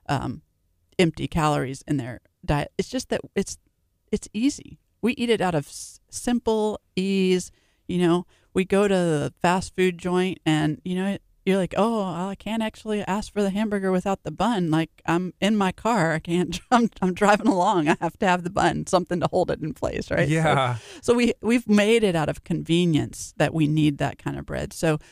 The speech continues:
Speaker 1: when it comes to, you know, there are some sprouted grain breads. There's some almond flour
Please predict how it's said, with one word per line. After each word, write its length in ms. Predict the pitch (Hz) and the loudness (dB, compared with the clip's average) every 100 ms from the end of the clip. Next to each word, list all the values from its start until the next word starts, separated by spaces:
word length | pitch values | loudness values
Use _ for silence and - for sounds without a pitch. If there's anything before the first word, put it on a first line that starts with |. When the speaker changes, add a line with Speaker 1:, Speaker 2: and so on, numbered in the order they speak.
| _ | _
Speaker 1:
when 80 | - | -6
it 80 | - | -2
comes 320 | - 240 233 | 0 0 0
to, 220 | - 214 - _ - | 0 -2 -2 _ -6
you 80 | 240 | -2
know, 80 | 214 | 2
there 180 | 214 | 4
are 140 | 214 220 | 4 2
some 160 | - | 0
sprouted 480 | 220 - 190 180 185 | -6 0 2 2 0
grain 300 | - 175 180 | -2 -2 0
breads. 380 | 170 165 170 165 | 0 2 0 -2
There's 200 | 185 175 | -4 -2
some 180 | 220 185 | -2 0
almond 340 | 175 170 175 170 | 2 4 4 2
flour 360 | 175 165 160 | 0 2 0